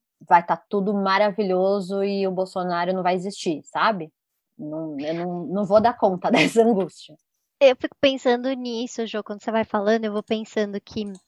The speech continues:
Speaker 2: me angustia muito esse, é,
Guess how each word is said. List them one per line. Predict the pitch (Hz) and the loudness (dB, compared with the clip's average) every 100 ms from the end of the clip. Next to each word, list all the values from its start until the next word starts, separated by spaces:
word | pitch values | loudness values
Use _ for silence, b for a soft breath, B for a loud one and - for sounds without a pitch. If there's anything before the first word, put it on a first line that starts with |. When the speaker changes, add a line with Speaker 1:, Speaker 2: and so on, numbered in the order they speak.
| _ b b b _ _ - | _ b b b _ _ -12
Speaker 2:
me | 220 240 | -4 0
angustia | 262 233 240 - - 415 330 | 0 -2 -6 -6 0 2 0
muito | 240 226 208 - 196 - | -2 -6 -8 -6 -4 -2
esse, | 202 196 - - - _ - | 0 0 -4 -20 -20 _ -10
é, | - | -10